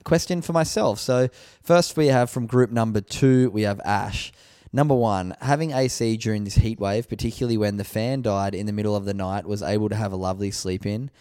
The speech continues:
Number two, chilled weekend and cup feels full. Number three, being able to order things online and collect in the same day." And then my book is, or movie, I'm not sure what this is, but Tuesdays with Maury.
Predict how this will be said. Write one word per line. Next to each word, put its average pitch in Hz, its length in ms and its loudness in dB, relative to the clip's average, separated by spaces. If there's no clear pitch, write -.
Number 139 160 2
two, 107 300 0
chilled 147 300 2
weekend 120 480 2
and 104 240 -6
cup - 440 -4
feels 107 460 -2
full. 147 400 -2
Number 123 200 0
three, 110 280 0
being 127 220 2
able 117 160 2
to 117 60 2
order 104 460 2
things 120 260 -2
online 104 380 0
and 98 100 -6
collect 98 400 -6
in 98 220 -6
the 98 80 -6
same 95 400 -6
day." 90 400 -2
And 110 140 -4
then 107 320 0
my 107 420 0
book 143 280 -2
is, 107 360 -4
or 92 140 -6
movie, 113 300 0
I'm 98 100 -2
not 98 100 -10
sure 101 160 -2
what 90 180 -4
this 95 180 -10
is, 92 100 -6
but - 220 -6
Tuesdays 123 640 0
with 104 160 -4
Maury. 101 540 -2